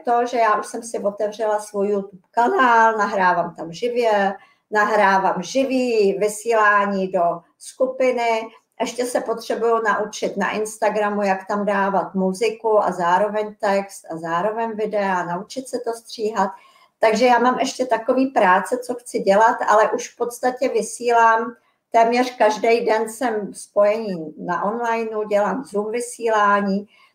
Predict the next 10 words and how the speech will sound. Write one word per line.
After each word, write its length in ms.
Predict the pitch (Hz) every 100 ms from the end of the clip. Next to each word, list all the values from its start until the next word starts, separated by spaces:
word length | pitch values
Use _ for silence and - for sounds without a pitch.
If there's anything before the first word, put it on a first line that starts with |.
| _ -
Už 220 | 247 -
mám 200 | 247 240
za 140 | 233
sebou 640 | 233 - 214 226 214 196 - _ _
online 480 | 208 220 226 226 226
hodinky 440 | 233 202 208 208 208
krásy, 560 | 226 196 190 190 214
kde 200 | 202 196
bylo 320 | 185 202 202
deset, 400 | 190 170 170 208